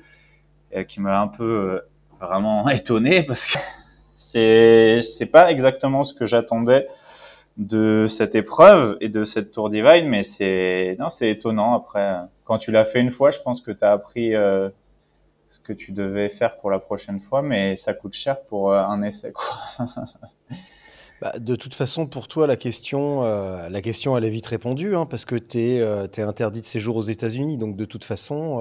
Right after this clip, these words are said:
Speaker 2: Euh,
Speaker 1: <laughs> Ouais. Ouais, j'ai signé un papier qui m'interdit de revenir sur le territoire américain forever. Il me l'a fait répéter trois fois. Il me l'a répété trois fois, le mec en face de moi. On ne peut pas aller aux États-Unis trois fois par an, hein, mais,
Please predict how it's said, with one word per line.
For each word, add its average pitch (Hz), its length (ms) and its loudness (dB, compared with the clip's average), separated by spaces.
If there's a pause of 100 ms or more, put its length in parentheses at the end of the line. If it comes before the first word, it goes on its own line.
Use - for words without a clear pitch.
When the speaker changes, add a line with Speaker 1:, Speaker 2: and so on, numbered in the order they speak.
Speaker 2:
Euh, 90 200 -8 (440)
Speaker 1:
<laughs> - 20 -6
Ouais. 113 460 2 (800)
Ouais, 127 180 6
j'ai 101 160 -2
signé 104 300 -4
un 101 100 2
papier 107 440 -2
qui - 160 -12
m'interdit 98 800 -2 (140)
de 104 140 -8
revenir 104 480 -6
sur - 140 -10
le 95 60 -12
territoire 98 500 -6
américain 92 580 -12 (640)
forever. 131 720 8 (680)
Il 110 100 0
me 107 60 0
l'a 107 120 4
fait 117 140 0
répéter 113 380 0
trois 120 300 4
fois. 170 540 8 (120)
Il 113 100 -4
me 110 60 -2
l'a 107 120 4
répété 107 360 -2
trois 104 300 0
fois, 123 260 2
le 117 140 2
mec 110 240 -4
en - 80 -6
face 104 260 -14
de 104 120 -12
moi. 104 360 -6
On 101 40 -4
ne 98 40 -6
peut - 60 -14
pas 107 100 4
aller 107 100 2
aux 104 60 0
États-Unis 101 580 -6
trois 101 220 -8
fois - 200 -8
par 110 200 -2
an, 117 220 0
hein, 110 80 -2
mais, 92 260 -6